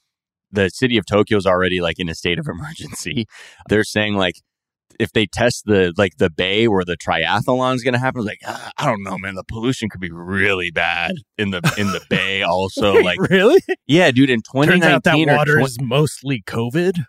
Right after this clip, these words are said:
Speaker 1: It was,
Speaker 2: Uh,
Speaker 1: dude, in
Speaker 2: so
Speaker 1: twenty eighteen or twenty nineteen, f-, in one of the Paralympic games that were happening, or, or, like, a triathlon event that was happening there, the people were like, "Dude, you can't swim here. It's got two times the level of E. coli that we can allow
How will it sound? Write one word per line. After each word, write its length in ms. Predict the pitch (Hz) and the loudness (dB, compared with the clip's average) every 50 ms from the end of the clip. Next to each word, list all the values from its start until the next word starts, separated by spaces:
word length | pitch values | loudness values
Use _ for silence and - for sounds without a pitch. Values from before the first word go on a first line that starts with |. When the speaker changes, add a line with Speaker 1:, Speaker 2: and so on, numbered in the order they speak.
| _ _ - | _ _ 0
Speaker 1:
It 60 | 143 139 | 2 4
was, 140 | 147 156 143 | 4 4 2
Speaker 2:
Uh, 80 | 117 | 0
Speaker 1:
dude, 220 | 113 135 151 127 - - | 2 2 2 4 2 2
in 140 | 127 123 | -2 -2
Speaker 2:
so 60 | 135 123 | 0 0
Speaker 1:
twenty 280 | 143 151 170 190 190 | 2 2 2 2 2
eighteen 480 | 143 165 151 - - - 143 147 151 147 | 2 0 0 0 0 0 0 2 2 2
or 100 | 135 120 | 0 0
twenty 280 | - - 135 135 127 | 0 -2 -2 -2 0
nineteen, 560 | 117 113 113 123 131 131 - 127 117 113 110 92 | 0 0 0 0 -2 -2 -2 -2 -2 -2 -4 -8
f-, 80 | - - - | -8 -4 -2
in 160 | 110 110 107 | -2 -2 0
one 120 | 107 113 | 0 -2
of 60 | 117 120 | 0 0
the 120 | 117 104 - | -2 -2 -2
Paralympic 540 | 113 117 113 107 107 107 117 - 113 104 90 | 0 0 0 0 0 -2 -2 -2 -2 -4 -4
games 300 | - 101 98 98 95 87 | -4 -6 -6 -4 -4 -4
that 100 | 101 95 | -4 -4
were 140 | 90 92 92 | -4 -6 -4
happening, 400 | 92 95 95 92 - 98 98 92 | -2 -2 -2 -2 -2 -4 -6 -6
or, 80 | 95 - 98 98 - | -4 -2 -2 -2 -2
or, 60 | - 101 | -2 -4
like, 200 | 101 95 92 - | -4 -4 -4 -4
a 120 | 95 92 | -4 -4
triathlon 720 | - - - 107 95 98 104 107 - 107 101 95 92 90 | -4 -2 -2 0 0 0 -2 -4 -4 -2 -2 -2 -2 -2
event 180 | 85 85 92 87 | -2 -4 -4 -4
that 80 | 92 | -6
was 80 | 90 87 | -4 -4
happening 240 | 92 92 95 92 92 | -4 -4 -2 -4 -4
there, 160 | 90 87 82 _ _ _ _ - | -4 -4 -4 _ _ _ _ -2
the 120 | 131 120 - | -2 -2 0
people 240 | - - - - 160 | 0 0 2 2 2
were 100 | 143 131 | 2 4
like, 180 | 120 202 202 190 _ | 2 2 0 -4 _
"Dude, 240 | 131 127 113 98 85 | -4 -4 -4 -2 -2
you 140 | 98 131 160 | -2 -2 0
can't 280 | - - 156 131 104 | 0 0 -2 -2 -2
swim 240 | - - 92 95 101 | -4 -8 -10 -10 -8
here. 200 | 90 - 113 120 | -6 -4 -4 -4
It's 260 | 113 - 104 117 - | -4 -4 -8 -6 -2
got 160 | - 156 135 - _ | 0 0 0 0 _
two 240 | - - - 143 143 | -6 -4 -2 -2 -2
times 360 | - - 135 131 135 135 120 101 | -2 -2 -2 0 0 0 -2 -2
the 80 | 110 | 0
level 260 | 104 110 127 120 110 | 2 2 2 0 -2
of 100 | 107 90 | -4 -6
E. 100 | 107 107 | -6 -6
coli 460 | 98 - - 107 120 127 107 95 90 87 87 | -6 -2 0 2 2 2 2 2 0 0 -2
that 160 | 92 90 90 | -4 -4 -4
we 100 | 95 104 | -4 -6
can 140 | - 107 92 | -4 -4 -2
allow 440 | 90 85 82 85 87 98 98 92 | -2 -2 -2 0 2 2 2 2